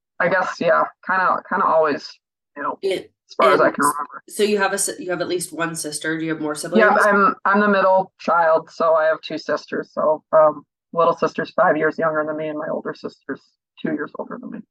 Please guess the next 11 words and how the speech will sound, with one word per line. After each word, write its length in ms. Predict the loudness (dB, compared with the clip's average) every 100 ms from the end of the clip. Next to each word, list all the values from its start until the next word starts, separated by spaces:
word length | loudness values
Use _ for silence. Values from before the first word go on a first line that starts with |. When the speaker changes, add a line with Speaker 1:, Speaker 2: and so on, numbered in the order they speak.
| _ _ _ -8
Speaker 2:
Okay. 400 | -6 -4 -6 -6 -16 _ _ _ _
And 180 | -2 0
so 640 | 0 2 2 0 -2 -8
what 380 | -4 0 0 0
was, 560 | -2 -2 -4 -6 -6 -10 -14 _ _ _ _ _ _ _ _
like, 180 | -4 -4
do 140 | -6 -4
you 180 | 0
have 220 | 0 0 0
a 60 |
memory, 1000 | -2 -4 -4 -4 -4 -4 -4 -6 -6 -8